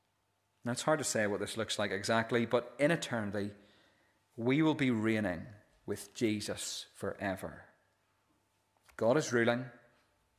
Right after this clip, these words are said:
Jesus, Jesus is building, we will be reigning. What an encouraging chapter.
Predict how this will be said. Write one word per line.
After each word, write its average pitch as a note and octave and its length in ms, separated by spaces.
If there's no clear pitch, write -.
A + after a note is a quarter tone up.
Jesus, B2+ 480
Jesus C3 320
is D3 80
building, F#2+ 460
we B2+ 240
will G#2+ 140
be G2 120
reigning. G2 400
What F#3+ 160
an G#3 80
encouraging E3+ 500
chapter. - 500